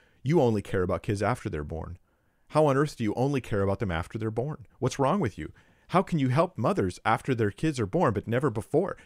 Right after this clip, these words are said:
You don't help the children before they're born. What's wrong with you?" Do you get the idea? It, it's just a talking point. On to the next one. Number ten,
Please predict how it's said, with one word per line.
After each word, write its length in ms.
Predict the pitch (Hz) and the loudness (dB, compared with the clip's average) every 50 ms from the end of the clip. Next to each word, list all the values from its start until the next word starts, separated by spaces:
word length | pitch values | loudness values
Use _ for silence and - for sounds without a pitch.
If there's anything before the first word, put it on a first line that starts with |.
| - | -4
You 80 | - 131 | -2 0
don't 140 | 131 135 139 | 0 2 2
help 160 | 139 143 135 | 2 2 2
the 100 | 135 117 | 0 -2
children 360 | - - 147 147 151 147 123 | -2 -2 -2 0 0 0 -2
before 300 | 110 107 - - 113 156 | -2 -4 -4 -2 -2 -2
they're 140 | 190 220 185 | 0 -2 -2
born. 200 | - - 90 80 | -2 -2 -4 -4
What's 180 | 85 - - 190 | -4 -4 -2 -2
wrong 180 | 220 277 294 - | -2 -2 -2 -6
with 140 | - - - | -8 -8 -8
you?" 60 | - - - _ _ _ - - _ | -10 -16 -18 _ _ _ -20 -18 _
Do 80 | - 131 | -2 0
you 60 | 135 | 0
get 120 | 135 165 160 | 0 0 0
the 140 | 151 139 | 2 2
idea? 280 | 131 131 127 127 127 127 - _ _ _ _ | 2 2 2 0 -4 -4 -8 _ _ _ _
It, 200 | - 110 101 - _ _ _ - _ _ _ | -8 -8 -8 -8 _ _ _ -20 _ _ _
it's 220 | - 107 101 - | -10 -10 -10 -10
just 240 | - - 113 101 - | -8 -8 -8 -6 -6
a 60 | 104 | -6
talking 400 | 90 - - 92 92 - 87 80 | -6 -4 -4 -4 -4 -4 -6 -12
point. 220 | 78 - - - - - - - - - - _ _ - _ _ - - | -12 -12 -16 -16 -16 -18 -20 -20 -20 -20 -20 _ _ -20 _ _ -4 0
On 220 | - 185 185 185 185 | 2 2 2 4 4
to 60 | 165 | 2
the 100 | 139 131 | 2 2
next 260 | 113 95 - - - | 2 0 -2 -4 -6
one. 160 | 101 82 82 | -6 -6 -4
Number 180 | 95 131 147 151 | -4 -2 -2 -4
ten, 360 | 147 - 143 123 117 113 113 | -4 -2 -2 0 0 -2 -4